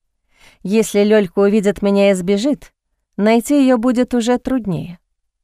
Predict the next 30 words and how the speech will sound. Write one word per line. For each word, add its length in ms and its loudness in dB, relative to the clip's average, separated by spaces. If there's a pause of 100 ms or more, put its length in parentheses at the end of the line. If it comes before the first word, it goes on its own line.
(480)
Хорошо, 460 2
что 180 -4
хоть 240 -2
наискосок 640 0
располагалась 760 0
очень 320 0
уютная 460 2
чайная. 600 -8 (840)
И 100 0
я 220 4
предложила 560 2
конюху 480 -4
скоротать 580 0
время 340 2
за 180 0
одним 280 2
из 80 -2
столиков. 500 -8 (1160)
Но 160 4
он 100 6
отказался. 800 -2 (840)
«Да 180 -4
куда 380 4
мне 160 2
в 60 -14
такое 440 0
заведение? 800 -2 (180)
Не 140 -2
пустят 480 -4
ещё. 400 -10